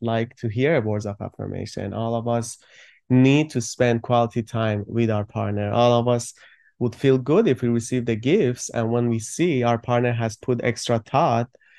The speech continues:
in thinking about us, we love to be served, right,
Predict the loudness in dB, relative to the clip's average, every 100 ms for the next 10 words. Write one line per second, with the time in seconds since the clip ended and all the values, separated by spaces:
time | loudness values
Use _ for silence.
0 | _ -2 2 2 2 0 2 2 2 0
1 | 0 -2 -6 -8 -2 0 4 6 6 2
2 | -2 -2 -2 -2 -4 -4 -6 _ -12 -4
3 | 0 2 0